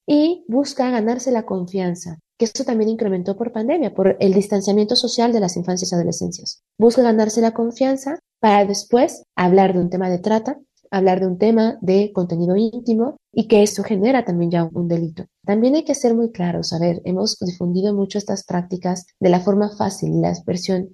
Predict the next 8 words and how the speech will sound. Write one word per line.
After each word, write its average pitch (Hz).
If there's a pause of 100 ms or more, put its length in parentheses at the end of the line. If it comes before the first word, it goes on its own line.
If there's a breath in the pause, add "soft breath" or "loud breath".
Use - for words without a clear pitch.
(140)
si -
eres 202
influencer 190
vas 180
a 202
tener 185
ciertos 190
privilegios. 175